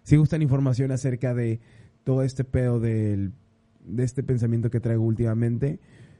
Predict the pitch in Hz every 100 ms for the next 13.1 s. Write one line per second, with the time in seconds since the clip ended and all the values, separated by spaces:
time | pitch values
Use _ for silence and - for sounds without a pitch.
0 | _ - - 139 139 143 135 127 - 123
1 | - 175 202 254 240 - 240 220 165 139
2 | 160 151 135 - 135 139 165 170 _ 165
3 | 160 156 147 151 151 - _ _ _ _
4 | _ _ _ _ _ - - - _ -
5 | - - _ - 123 143 151 139 127 123
6 | 120 127 127 131 123 73 110 120 117 110
7 | 117 127 131 123 - 117 117 120 - 139
8 | 147 143 135 110 - _ _ - 143 135
9 | 123 127 131 - 135 123 113 110 113 110
10 | - 123 131 147 151 151 147 135 127 113
11 | 117 113 117 - 120 107 107 - _ _
12 | _ _ _ _ 113 117 117 123 - -
13 | -